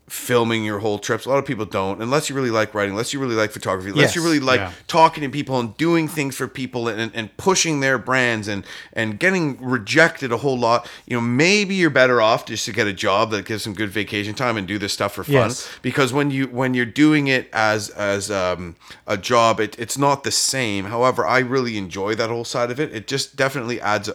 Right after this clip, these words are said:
Speaker 1: an added stress. It's like, not only do I have to prepare for the worst on this expedition, which potentially could kill me, but I also have to find a way to pay the mortgage through doing it.
Speaker 2: Exactly.
Speaker 1: You know?
Speaker 3: Yeah. Yeah, and,
Speaker 1: But
Speaker 3: uh,
Speaker 1: there probably are other ways of pulling it off, um, other than what I'm doing. It's just,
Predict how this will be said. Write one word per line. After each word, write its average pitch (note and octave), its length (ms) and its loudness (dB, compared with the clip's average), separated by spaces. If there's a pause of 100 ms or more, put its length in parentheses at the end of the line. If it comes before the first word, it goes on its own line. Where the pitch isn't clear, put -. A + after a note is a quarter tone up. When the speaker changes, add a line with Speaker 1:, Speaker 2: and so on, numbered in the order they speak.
Speaker 1:
an G2 140 -2
added F#2+ 300 -2
stress. F2 340 -2
It's D#2+ 120 -10
like, F2 160 -6 (300)
not E3+ 200 4
only F3 240 4
do C3+ 120 2
I B2 40 6
have A#2+ 120 4
to G#2+ 100 -6
prepare A#2+ 720 2
for B2 120 -6
the G#2 100 -4
worst G#2+ 480 0
on G#2 120 -4
this G#2 160 -6
expedition, G2+ 600 -4
which F#2+ 240 -6 (440)
potentially D#3+ 480 0
could - 220 -8
kill A3 280 6
me, G#2 300 0 (240)
but A#2+ 160 4
I A#2 120 6
also B2+ 340 4
have A2+ 200 -2
to A2+ 80 -8
find G#2+ 280 -2
a G2+ 40 -2
way G2 240 -2
to G2 160 -10
pay G2 200 -4
the F#2 80 -6
mortgage F2 580 -4
through E2 160 -12
doing C2+ 300 -12
it. G1+ 120 -10
Speaker 2:
Exactly. A#2 520 -2
Speaker 1:
You F#2+ 80 -4
know? F2+ 80 -2
Speaker 3:
Yeah. F#2+ 120 -4 (400)
Yeah, G#2 260 -4
and, G2+ 340 -10
Speaker 1:
But G#2+ 180 2
Speaker 3:
uh, A2 40 2
Speaker 1:
there - 100 6
probably G3 320 8
are D#3+ 160 6
other D3+ 200 6
ways C3 320 0
of A2+ 200 -10
pulling A#2+ 260 -2
it G#2 100 -2
off, G2 440 0
um, E2+ 260 -4
other F#2 240 -4
than F2 200 -8
what F2 100 -6
I'm F2 180 -6
doing. D#2 280 -10
It's F2 160 -12
just, - 260 -8